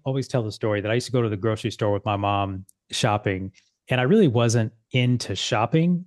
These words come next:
as much as I was into going to the magazine racks to look at the cover of magazines, pick up the magazines, kill time while she was there.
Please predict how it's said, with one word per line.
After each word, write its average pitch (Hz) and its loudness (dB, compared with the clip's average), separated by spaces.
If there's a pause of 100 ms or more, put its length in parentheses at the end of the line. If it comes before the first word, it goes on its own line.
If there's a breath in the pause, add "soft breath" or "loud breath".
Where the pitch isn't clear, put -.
(140)
as 117 0
much 123 0
as 113 0
I 110 2
was 110 -2
into 127 0
going 113 0
to 113 -8
the 104 -4
magazine 113 0
racks 98 -6 (480)
to 117 2
look 156 2
at 180 2
the 160 0
cover 120 0
of 104 -2
magazines, 110 -2
pick 123 0
up 123 2
the 120 2
magazines, 107 -2
kill 123 2
time 107 0
while 101 0
she - -2
was 113 -2
there. 101 0